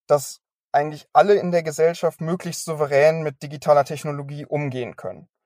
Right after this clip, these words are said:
Dafür muss man gar nicht unbedingt drei Programmiersprachen beherrschen. Ich finde, Medienkompetenz ist da genauso wichtig. Also wie erkenne ich Fake News?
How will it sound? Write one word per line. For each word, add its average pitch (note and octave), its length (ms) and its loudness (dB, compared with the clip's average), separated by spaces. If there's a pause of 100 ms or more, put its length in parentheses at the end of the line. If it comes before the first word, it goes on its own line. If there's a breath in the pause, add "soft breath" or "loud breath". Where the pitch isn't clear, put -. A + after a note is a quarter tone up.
(140)
Dafür D3+ 240 4
muss F3+ 220 0
man G3+ 140 8
gar E3+ 160 10
nicht F3+ 120 -8
unbedingt E3 460 -4
drei D3+ 160 6
Programmiersprachen D3 920 2
beherrschen. C3 640 -2 (320)
Ich - 140 -16
finde, E3+ 220 -4
Medienkompetenz E3 800 -2
ist - 140 -2
da D3 100 8
genauso C#3+ 460 4
wichtig. - 560 -14 (160)
Also B2+ 380 2 (320)
wie D#3+ 120 4
erkenne D3 320 4
ich C3+ 100 -10
Fake D3+ 260 2
News? D3 540 -8